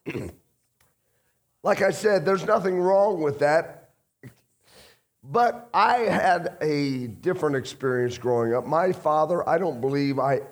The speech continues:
ever remember him ever rewarding me for doing the right thing. "Hey, Doug, if, if you'll do this,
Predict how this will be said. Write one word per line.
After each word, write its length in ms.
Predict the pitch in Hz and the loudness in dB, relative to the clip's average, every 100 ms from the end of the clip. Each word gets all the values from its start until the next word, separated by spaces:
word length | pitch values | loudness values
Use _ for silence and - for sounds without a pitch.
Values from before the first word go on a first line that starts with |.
| - 165 | -8 0
ever 400 | 170 107 104 104 | 0 0 -2 -2
remember 540 | 113 120 127 120 117 | -4 -2 -2 -2 -2
him 260 | 120 113 113 - | -2 -4 -6 -2
ever 320 | 160 139 127 | 0 0 -2
rewarding 840 | 117 117 117 131 139 135 127 123 | -2 -4 -2 0 2 0 -4 -4
me 300 | 135 127 113 | -4 -2 -4
for 180 | - 107 | -6 -8
doing 200 | 117 117 | -6 -4
the 60 | 120 | -2
right 180 | 120 | -2
thing. 220 | - 123 113 | -2 -4 -2
"Hey, 300 | 175 180 139 | -2 -2 -2
Doug, 380 | - 135 131 | -4 -4 -4
if, 220 | 147 143 - - - | -4 -6 -10 -20 -8
if 220 | - 165 | -4 -2
you'll 420 | 185 247 294 226 135 | 0 2 2 0 -2
do 280 | 233 233 | -2 0
this, 680 | 185 202 202 151 151 - - | 0 2 2 2 0 -6 -16